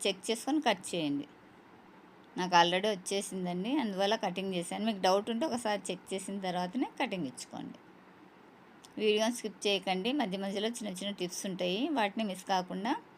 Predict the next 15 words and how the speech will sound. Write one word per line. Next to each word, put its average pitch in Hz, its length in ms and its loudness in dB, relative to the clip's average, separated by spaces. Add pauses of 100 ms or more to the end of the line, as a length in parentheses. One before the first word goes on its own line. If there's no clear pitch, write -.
(300)
చూడండి. 165 420 -2 (880)
ఇప్పుడు 208 220 -6
మనకు 196 240 2
బ్యాక్ 190 220 0
పార్ట్ 220 260 2
కటింగ్ 208 300 0
అయింది 208 260 0
కదా, 262 140 0 (840)
తర్వాత 220 380 8
వచ్చేసి 240 400 -4 (520)
హ్యాండ్స్. 190 360 2 (720)
ఎప్పుడైనా 220 580 6
సరే 214 220 2
అండి, 208 120 0 (100)
మనం 233 140 2